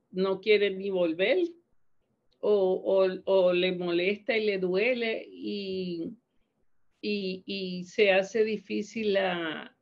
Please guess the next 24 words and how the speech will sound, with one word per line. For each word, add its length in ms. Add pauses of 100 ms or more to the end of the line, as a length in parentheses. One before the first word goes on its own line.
(120)
el 540
poder 420
compartir 1000 (520)
y 260
poder 360
llegar 440
a 80
una 220
resolución, 680
porque 180
entonces 460
ella 280
se 160
siente 640
a-, 420
atacada 680
cuando 260
está, 560 (380)
cuando 360 (200)
lo 320
que 80
está 260
es 180 (140)
cuidando. 680